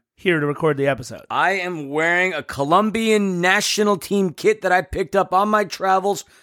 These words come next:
Speaker 2: to Cartagena. Why?
Speaker 1: Why?
Speaker 2: You ask? Because there is a potential fourth Colombian signing that is going to be announced at some point.
Speaker 1: All right,
Speaker 2: Uh,
Speaker 1: so signing number one, Eder Batuesta.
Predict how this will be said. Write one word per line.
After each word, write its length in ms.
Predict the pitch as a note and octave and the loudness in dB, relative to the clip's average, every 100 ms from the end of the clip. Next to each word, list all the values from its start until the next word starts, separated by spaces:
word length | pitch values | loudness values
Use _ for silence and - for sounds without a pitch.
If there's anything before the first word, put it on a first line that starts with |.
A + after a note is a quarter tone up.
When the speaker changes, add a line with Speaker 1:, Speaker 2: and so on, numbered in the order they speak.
| _ | _
Speaker 2:
to 100 | F3 | -6
Cartagena. 760 | E3 F#3 E3+ F3+ D3 D#3 B2 E2 _ _ _ _ | 0 2 2 0 -6 -6 -8 -10 _ _ _ _
Why? 640 | F2+ A#2+ C#3+ F#3 E4+ C4+ _ _ | -4 2 4 4 0 -6 _ _
Speaker 1:
Why? 280 | C3+ F3 D#3 | 2 4 6
Speaker 2:
You 40 | |
ask? 400 | B3 D#4 - - - _ | 4 2 0 -6 -14 _
Because 320 | - G3+ G#3+ F#3 | -8 -2 0 2
there 180 | A#3 | 2
is 140 | A#3+ G3 | 2 0
a 40 | |
potential 720 | - G3 - B3+ C4 B3 A3+ - _ | -2 -2 0 -4 -2 0 0 -2 _
fourth 480 | - - C#4+ C#4 - | -18 -4 2 2 0
Colombian 560 | - A#3 A#3+ G#3+ G#3+ G#3 | -2 0 0 0 -4 -2
signing 580 | - A3+ A3 E3 D3 - _ - | -2 0 0 -2 -6 -10 _ -12
that 360 | B2 D#3+ D#3+ D#3 | 0 2 2 0
is 180 | E3+ | -4
going 300 | - F#3+ G3+ | -2 0 0
to 300 | - F3+ F3+ C3+ - | -2 -4 -6 -8 -12
be 140 | F3 | -8
announced 420 | F3+ D3+ G3+ - | -6 -4 -6 -8
at 140 | C3+ - | -12 -12
some 380 | - - A3+ C#4+ | -8 -6 -6 -8
point. 380 | - A2+ A#2 D#3+ | -10 -8 -2 2
Speaker 1:
All 40 | |
right, 120 | D#3+ | 4
Speaker 2:
Uh, 20 | |
Speaker 1:
so 100 | C3+ | 2
signing 440 | E3 - A3 A3+ A#3+ | -2 0 2 2 2
number 200 | A#3+ A#3+ | 4 4
one, 200 | G#3+ G#3+ | 4 4
Eder 120 | G#3 | 4
Batuesta. 640 | G#3 G3+ F#3+ D#3 - F#3 | 2 2 2 2 0 -6